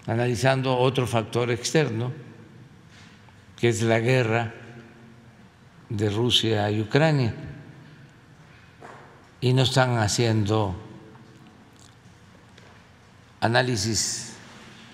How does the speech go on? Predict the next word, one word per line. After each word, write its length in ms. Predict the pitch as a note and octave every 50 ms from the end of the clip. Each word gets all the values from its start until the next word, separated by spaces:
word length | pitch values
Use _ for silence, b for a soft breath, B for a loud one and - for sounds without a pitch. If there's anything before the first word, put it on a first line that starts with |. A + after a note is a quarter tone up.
| - - - - - - - - - - - - - - - - - - - - - - - - - - - - - - - - - - - - - - - - - - - - - - B B B B B B B B B -
comparados 720 | - B2+ B2 G#2+ B2+ C3+ C#3+ D#3+ F3+ F#3 D#3+ C#3 B2+ B2